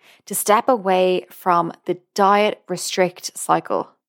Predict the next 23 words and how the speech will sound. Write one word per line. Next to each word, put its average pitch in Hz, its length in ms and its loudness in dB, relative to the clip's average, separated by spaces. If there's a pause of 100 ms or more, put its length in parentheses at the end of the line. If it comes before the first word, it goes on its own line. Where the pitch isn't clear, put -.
(120)
You've 196 140 -6
stepped 240 420 -2
away 190 540 0
from 175 640 0
counting 175 440 -10
calories, 202 420 -2
counting 202 400 -12
macros, 190 500 -2
using 170 260 -6
tracking 190 440 -6
apps, 175 420 -2 (580)
relying 190 460 4
on 214 140 0
the 247 100 0
scales 180 720 2
to 190 100 -8
tell 180 320 -2
you 202 60 -2
your 220 160 2
worth 180 500 2
in 196 140 -2
the 220 80 -4
mornings. 175 680 -8